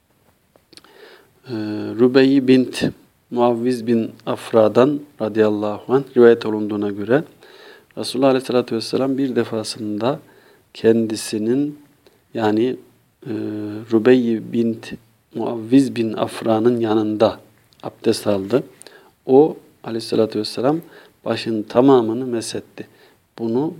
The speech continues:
başın tepesinden başlayıp saçın döküldüğü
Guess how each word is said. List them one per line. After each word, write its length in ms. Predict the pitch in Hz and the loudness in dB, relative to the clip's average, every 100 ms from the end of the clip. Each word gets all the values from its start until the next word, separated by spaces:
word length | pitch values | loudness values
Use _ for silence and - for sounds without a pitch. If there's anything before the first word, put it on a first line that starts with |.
| 151 | -2
başın 380 | 117 - 135 | -2 0 -4
tepesinden 880 | 123 - - 120 - 120 110 101 101 | -4 -6 -4 -4 -4 -6 -6 -6 -2
başlayıp 540 | 110 117 - 135 165 - _ _ _ _ _ _ _ _ - | 0 0 2 2 2 -2 _ _ _ _ _ _ _ _ -12
saçın 420 | 117 - 127 117 | -8 -4 -4 -2
döküldüğü 920 | 113 113 - 117 113 113 117 127 123 | 0 0 0 -2 -2 2 2 4 2